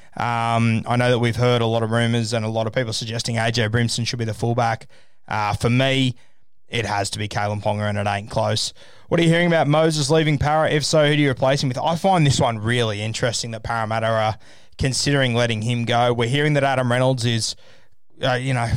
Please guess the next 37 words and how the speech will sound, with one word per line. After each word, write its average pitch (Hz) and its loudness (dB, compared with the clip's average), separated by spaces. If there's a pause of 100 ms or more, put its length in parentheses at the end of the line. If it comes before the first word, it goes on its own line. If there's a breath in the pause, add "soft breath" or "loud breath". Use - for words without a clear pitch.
(140)
pretty 214 0
close 156 2
to - -4
going 143 2
to 127 0
Cronulla. 123 2
Parramatta 170 2
Eels, 135 2
they 147 2
must 196 0
be 131 0
confident 123 -2
they're 110 -2
getting 113 -2
this 107 -2
guy. 117 2
As 156 0
I've 156 2
said 147 2
on 135 2
my 117 2
podcast 127 0
this - -2
afternoon, 127 0 (520 soft breath)
there's 127 -6
only 220 4
a 147 0
handful 131 0
of 101 -2
halves 113 2
you 113 0
actually 110 -2
want 113 0
in 110 0
your 101 -4
team, 113 -4
realistically. 110 -2